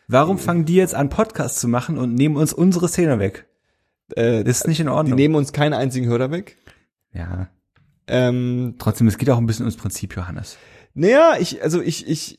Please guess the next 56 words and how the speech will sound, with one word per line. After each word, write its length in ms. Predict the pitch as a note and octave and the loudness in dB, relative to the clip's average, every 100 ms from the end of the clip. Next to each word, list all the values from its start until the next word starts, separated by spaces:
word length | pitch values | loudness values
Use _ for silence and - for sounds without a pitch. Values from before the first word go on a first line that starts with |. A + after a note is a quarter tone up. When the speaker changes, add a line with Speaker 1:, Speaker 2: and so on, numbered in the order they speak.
| _ | _
Speaker 2:
ich 180 | - - | -6 2
mag 240 | C#3+ - | 2 2
das, 200 | D#3+ B2+ | 0 2
weil 280 | A#2+ B2+ C3 - - | 4 4 2 -4 0
eigentlich 600 | B2+ D#3+ G#3 F#3+ F3 - | 2 2 -2 -4 -4 -2
gen-, 260 | C#3+ A2+ | -2 -2
die, 160 | D3+ F3 - | -4 -4 -2
ich 160 | C3 C3 | -2 0
find, 120 | F3 | 0
also 140 | B2 A#2 | 0 -2
das, 260 | C3+ E3+ | -4 -6
die, 200 | E3+ D#3+ | -8 -8
die, 180 | - G#2+ | -8 -6
die 120 | E3+ | -4
Stimmen 380 | E3+ F#3 F#3 F3 | -2 -2 0 0
halt 260 | D#3 D3+ - _ _ _ - | 2 0 -4 _ _ _ -6
passen 300 | D3+ D#3+ E3+ | -4 -2 -2
für 100 | D#3 | -2
mich 140 | C#3+ D3+ | -2 -2
nicht 160 | D#3+ | -6
in 160 | A#2 C3 | -6 -4
die, 320 | C3+ C3 B2+ | 0 0 0
in 80 | C3+ | 0
den 140 | C3 B2 | 0 4
Rant, 220 | C3 D#3+ | 4 4
den 100 | D#3 | 2
du 40 | B2+ | 0
Speaker 1:
Ja, 100 | G#2 | 2
Speaker 2:
vorhin 180 | G2 F2+ | 2 2
Speaker 1:
ja, 80 | |
Speaker 2:
hattest, 280 | - E3+ - | 2 0 -4
Speaker 1:
ja, 80 | - | -8
ja. 260 | - - F2+ - | -8 -8 -12 -4
Speaker 2:
weil 200 | B2 C3 | 2 4
die 140 | B2+ F3 | 4 2
es 80 | E3+ | 4
halt 160 | C#3 | 4
richtig 260 | E3 D#3+ A2 | 2 2 -2
machen. 280 | G2+ G2 G2+ - | -4 -6 -10 -10
Speaker 1:
Klar, 260 | G2 G2 - | -6 -4 -4
ich 120 | A2 | 0
will's 160 | B2 | 2
auch 120 | A#2+ A#2+ | 2 2
nicht 100 | A2+ | 4
über 140 | A#2 | 2
einen 120 | A2 | 2
Kamm 200 | - A#2+ | 0 -2
scheren, 260 | A#2+ G2 F#2+ | 0 -2 0
aber 140 | A2+ A#2+ | 2 0
ich 80 | - | 2
könnte 200 | C3+ A#2+ | 2 4
mir 140 | A#2 | 0
vorstellen, 540 | - C#3+ C#3+ C#3+ B2+ A#2+ | 2 2 2 0 2 2
dass, 260 | A2 - - | 0 -4 -6
oder, 240 | F#2+ F#2 A2 | -6 -4 -2
oder 420 | G#2 G2+ F#2+ | 0 0 -2